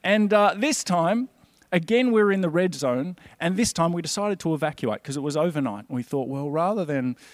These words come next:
wondering and sleeping and waking up every hour and checking the phone and do we need to evacuate," we thought, "You know, we'll, we'll go. We'll just be safe." So we took the kids and we packed stuff up. But this time, I made an effort to connect with the neighbours. And as I've reflected on that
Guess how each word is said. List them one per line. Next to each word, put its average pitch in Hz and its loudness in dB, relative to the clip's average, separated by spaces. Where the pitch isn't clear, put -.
wondering 156 2
and 120 2
sleeping 151 -2
and 113 -2
waking 135 0
up 143 -2
every 120 -2
hour 127 0
and 113 -4
checking 135 -4
the 110 -2
phone 135 -2
and 110 -2
do 123 -10
we 120 -6
need 131 -2
to 117 -6
evacuate," 110 -8
we 110 -14
thought, - -12
"You 131 -8
know, 127 -6
we'll, 147 -10
we'll 151 -12
go. 98 -10
We'll 120 -10
just 123 -14
be 117 -10
safe." 95 -14
So - -12
we 139 -8
took - -10
the 139 -10
kids 156 -8
and 107 -8
we 104 -10
packed - -10
stuff - -14
up. - -18
But 196 -6
this 254 -2
time, 185 -2
I 180 4
made 190 4
an 147 0
effort 156 -4
to - -12
connect 139 -6
with 123 -2
the 120 -4
neighbours. 113 -4
And 214 0
as 262 2
I've 311 0
reflected 247 -2
on 165 2
that 139 -4